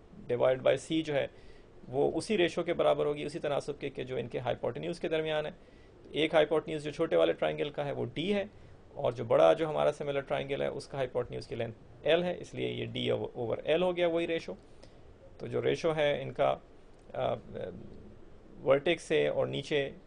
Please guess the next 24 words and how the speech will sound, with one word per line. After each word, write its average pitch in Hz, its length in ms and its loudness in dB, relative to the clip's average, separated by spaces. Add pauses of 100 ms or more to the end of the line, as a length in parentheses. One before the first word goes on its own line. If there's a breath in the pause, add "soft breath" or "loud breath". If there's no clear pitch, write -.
(420)
वो, 131 420 -6
वो 131 180 -4
इनके 123 280 -6
हाइपोटेन्यूज 131 560 -2
के 156 120 -4
जो, 143 220 0
जो 135 280 -2
ratios 139 380 -4
हैं 135 60 -2
उनके 143 180 -6
बराबर 175 360 2
है। - 260 -14 (180)
तो 131 80 -4
हमने 127 360 -2
D 143 200 -2
over 143 220 6
एल 135 240 0
को 131 120 -4
आपको 127 300 2
दिखाया 117 300 -4
कि 117 120 -8
ये 123 160 -4
टू 120 220 -8
ओवर 120 160 -4